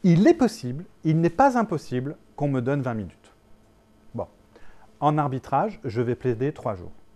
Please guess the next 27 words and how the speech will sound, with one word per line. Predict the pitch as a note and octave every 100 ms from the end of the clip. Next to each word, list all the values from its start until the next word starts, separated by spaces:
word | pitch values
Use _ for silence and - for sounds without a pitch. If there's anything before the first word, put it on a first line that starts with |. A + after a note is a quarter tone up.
| _ _ - -
Ben, | - - -
on | E3+
ne | F3+
me | F#3+
fera | - F#3 F3
pas | - D#3
croire | - - D#3 D#3+ G3+ A#3+ - _ - -
que | - D#3
j'aurais | C3+ D3+ D#3
pu | - - D3 C3+ A#2 - - C#3+
m'exprimer, | E3 G3+ - - - F3 E3+ E3 D3 B2+ A2+
développer | G#2+ E3+ G3+ F3 F3 - F3 D#3 -
et | D3
être | D3+ C#3+ - C3
jugé | B2 C#3+ B2 B2+
de | C3+
la | E3
même | E3 D#3
manière | C#3 A#2+ A#2 C3 G3+ _ _ - -
en | D3+ D3+
vingt | C#3
minutes | C3+ B2 D3+ F3 - - -
et | D3+
en | D3
trois | C3 C#3
jours | B2+ C3+
d'explication. | B2 - C3 C#3 A2+